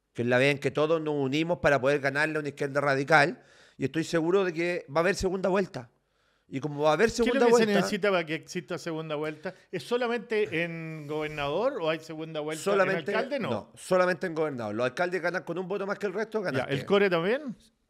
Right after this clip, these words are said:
Speaker 1: Eh, los cores también, los, pero
Speaker 2: Ah.
Speaker 1: los cores por lista.
Speaker 2: Ya.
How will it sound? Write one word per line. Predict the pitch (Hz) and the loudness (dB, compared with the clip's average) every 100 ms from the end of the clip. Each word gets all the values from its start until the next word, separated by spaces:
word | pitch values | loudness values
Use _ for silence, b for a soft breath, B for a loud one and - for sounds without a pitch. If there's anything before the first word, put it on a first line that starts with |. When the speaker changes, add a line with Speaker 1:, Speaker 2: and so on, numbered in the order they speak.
| - | -2
Speaker 1:
Eh, | |
los | 135 135 | -2 2
cores | 180 170 | 2 2
también, | 165 135 123 107 - - | 0 0 -2 -4 -14 -10
los, | 120 - | -8 -4
pero | - 233 | 2 2
Speaker 2:
Ah. | |
Speaker 1:
los | - | 4
cores | 202 202 | 2 0
por | 175 | -2
lista. | 175 - - 131 _ _ | -2 -4 -6 -14 _ _
Speaker 2:
Ya. | 127 120 98 | -6 -4 -4